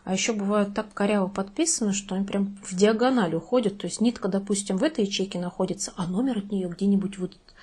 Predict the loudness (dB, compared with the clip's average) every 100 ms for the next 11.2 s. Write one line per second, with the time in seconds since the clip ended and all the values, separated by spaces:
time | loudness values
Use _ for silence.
0 | -20 -20 -20 -20 -20 _ _ _ _ 2
1 | 4 2 2 2 4 2 0 -2 2 2
2 | 4 0 -2 -14 -20 _ -12 -2 2 2
3 | 0 -10 -18 -20 -20 -20 -12 -10 -2 0
4 | 2 0 -2 -6 -6 -4 4 6 6 4
5 | -2 -12 -4 2 4 4 4 6 6 6
6 | 6 4 2 4 4 4 -2 -6 -8 0
7 | 0 2 0 0 -4 -10 _ _ _ _
8 | _ -4 -4 0 2 6 6 6 4 0
9 | -2 -4 -4 -6 -4 -2 0 0 0 -4
10 | -4 -2 0 0 -2 -2 -2 -2 0 -2
11 | -2 -8